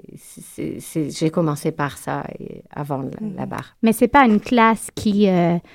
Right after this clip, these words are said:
Speaker 3: on, on peut, on peut voir souvent, si on utilise la barre en contemporain ou classique, que c'est, mettons, un premier quart d'heure, vingt minutes. Là, c'est vraiment deux cours différents.
Speaker 1: Oui,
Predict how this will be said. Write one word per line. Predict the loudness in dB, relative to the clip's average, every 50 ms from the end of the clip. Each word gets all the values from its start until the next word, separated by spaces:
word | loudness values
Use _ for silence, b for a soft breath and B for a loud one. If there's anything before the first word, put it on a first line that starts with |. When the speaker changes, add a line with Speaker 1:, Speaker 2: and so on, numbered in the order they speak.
| b b b b b
Speaker 3:
on, | 0 0 2 2
on | 0 2
peut, | 4 4 2 2
on | 2 0
peut | 2 2
voir | 4 6 6 6 6
souvent, | 4 0 0 2 4 4 6 6 6 4 4
si | 2 0 2 2 4
on | 4
utilise | 4 2 2 2 2 4 4 4 4
la | 2 0 2
barre | 2 2 2 4 4
en | 2 0
contemporain | 0 0 -2 0 -2 -2 -2 -2 -2 -2 -2 -2 0 2
ou | 0 2
classique, | 2 2 0 0 0 -2 -4 -4 -4 -4
que | -6 -4
c'est, | -2 -2 -2
mettons, | 0 0 0 2 2 2 0 B B B B B B -2
un | -2 0
premier | 0 2 2 2 2 2
quart | 0 0 0 0 2
d'heure, | 2 4 4 6 4 4 2 0 b b b -4
vingt | 0 2 4 4
minutes. | 6 6 6 6 4 4 2 _ 0
Là, | 4 4 4 4
c'est | 4 2
vraiment | 2 2 2 4 4 4 4
deux | 4 4 4
cours | 2 2 2 4 4 4 4
différents. | 4 2 0 0 2 6 6
Speaker 1:
Oui, | 8 8